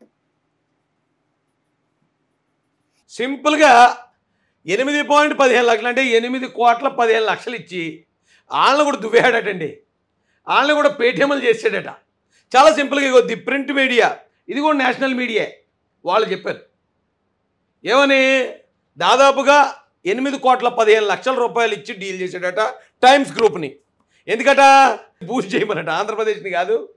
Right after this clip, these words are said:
ఆంధ్రప్రదేశ్లో వైసీపీ నాయకుల్ని, లీడర్స్ని, లీడర్స్ని, జగన్మోహన్ రెడ్డి గారిని,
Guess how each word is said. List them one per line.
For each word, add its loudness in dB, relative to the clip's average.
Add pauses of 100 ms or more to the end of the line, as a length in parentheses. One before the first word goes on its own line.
(440)
ఆంధ్రప్రదేశ్లో 0
వైసీపీ 0
నాయకుల్ని, -6 (580)
లీడర్స్ని, 0 (1300)
లీడర్స్ని, 0 (200)
జగన్మోహన్ 2
రెడ్డి 0
గారిని, -2